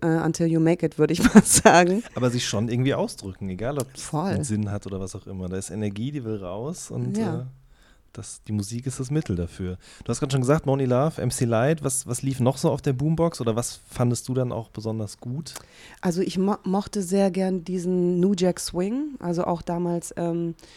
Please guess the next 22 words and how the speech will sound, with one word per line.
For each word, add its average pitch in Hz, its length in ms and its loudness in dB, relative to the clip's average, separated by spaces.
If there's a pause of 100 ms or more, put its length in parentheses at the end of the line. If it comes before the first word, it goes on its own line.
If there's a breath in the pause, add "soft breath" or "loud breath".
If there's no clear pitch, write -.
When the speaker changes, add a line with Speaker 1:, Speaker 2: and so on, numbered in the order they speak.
(220 loud breath)
Speaker 1:
alles 175 280 -2
Bell 180 180 0
Biv 170 200 -2
DeVoe, 170 440 0
dann 170 160 0
gab's 170 200 -4
ja 175 60 -4
eine 170 120 -2
Gruppe, 170 240 -6
die 170 80 -8
hieß 170 200 -6
A 175 140 0
B 170 160 -4
C, 175 480 -4 (540 loud breath)
äh, 165 420 2
dann 170 580 -2
irgendwie 170 320 0
Missys 180 380 -2
erste 175 260 -4
Gruppe, 165 720 -2
die, 160 360 -2
ähm, 160 640 -2